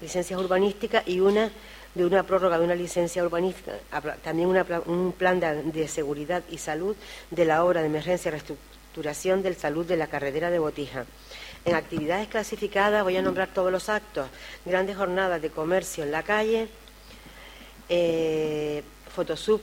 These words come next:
Canaria dos mil veintidós, fiestas de Navidad en Marmolejo, fiesta de Navidad en Barrial, las fiestas de, de, de, de Navidad y fin de año, Concejalía de la Actividad, mm, Física sería la celebración de la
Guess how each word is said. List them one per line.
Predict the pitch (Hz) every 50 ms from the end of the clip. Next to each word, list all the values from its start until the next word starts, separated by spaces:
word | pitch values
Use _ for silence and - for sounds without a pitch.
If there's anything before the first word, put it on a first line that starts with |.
| - -
Canaria | - 180 165 170 180 190 190 175 175 175 160 151 147
dos | 151 151 147
mil | 165 165 156
veintidós, | 170 170 170 165 185 185 170 190 202 214 208
fiestas | - - 196 190 190 - 202 175
de | 180 165
Navidad | 160 156 156 156 165 180 180 170 -
en | 156 156
Marmolejo, | 160 170 175 180 190 190 190 202 208 196 - 226 202
fiesta | - - 190 180 - 202
de | 185 180 170
Navidad | 165 156 156 156 160 175 175 170 - -
en | 180 202 202
Barrial, | 196 196 185 196 208 208 208 208 208 - - - - - - - - - -
las | 165 156 151
fiestas | - 190 185 185 - - 170 151
de, | 147 147 139 135 135 131 - - - - - - - -
de, | 165 160 160 147 151 151
de, | - 160 160 156 156 151 147 - 156 160 147 147
de | 156 143
Navidad | 143 143 151 160 175
y | 175
fin | - - 170 160 165 160
de | 165 170 175
año, | 180 190 196 208 214 214 220 220 220 208 - - - - - - - - - - - -
Concejalía | - 180 170 160 - - 165 160 160 165 170 185 190
de | 190
la | 180
Actividad, | 175 - - 175 165 165 165 175 185 175 - - - -
mm, | 175 170 160 160 160 160 160 160
Física | 151 - - 196 202 185 - - 165 - 165
sería | - - 165 165 175
la | 175 170
celebración | 156 170 160 156 151 151 151 156 - - 185 180 180 180 175
de | 156 156
la | 143 139